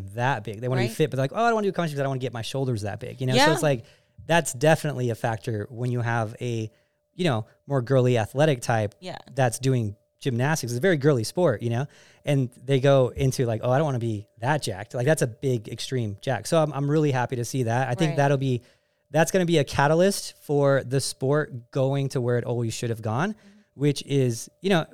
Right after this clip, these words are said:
Speaker 1: for years, I mean, since I've been doing this, fitness has been kind of like a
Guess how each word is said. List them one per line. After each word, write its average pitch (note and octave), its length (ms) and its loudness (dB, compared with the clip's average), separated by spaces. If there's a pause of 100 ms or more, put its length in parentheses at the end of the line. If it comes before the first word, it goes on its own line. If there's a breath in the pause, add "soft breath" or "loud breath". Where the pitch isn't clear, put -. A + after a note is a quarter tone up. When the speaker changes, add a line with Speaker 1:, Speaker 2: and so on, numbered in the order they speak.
(240)
Speaker 1:
for E3+ 120 2
years, D#3+ 440 6
I D#3 60 0
mean, E3 160 0 (140)
since G#3 280 0
I've E3 180 4
been B2+ 220 0 (640)
doing D3+ 320 4
this, G2+ 220 -6 (240)
fitness D#3 320 -2
has B2+ 140 0
been B2 300 0
kind C#3 200 -2
of C3 80 0
like A#2 220 0
a A2 360 -4